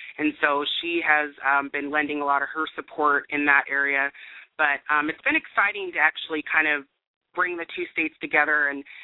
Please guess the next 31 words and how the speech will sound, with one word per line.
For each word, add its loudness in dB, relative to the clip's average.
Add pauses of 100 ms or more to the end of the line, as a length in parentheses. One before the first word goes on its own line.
(140)
and 0
that's 2
what -6
I've -6
created -6
to -12
be -8
Northwest -4 (100)
Plus 0
America 2 (160)
rather 0
than -8
saying -4
Oregon -2
and -4
Washington -4
Plus -12
America, -4
which -10
is -16 (140)
a -16
lot 0
longer. -4 (500)
And 2
so 4
now 4
we've -10
merged -4
them -8
together -2
as, -6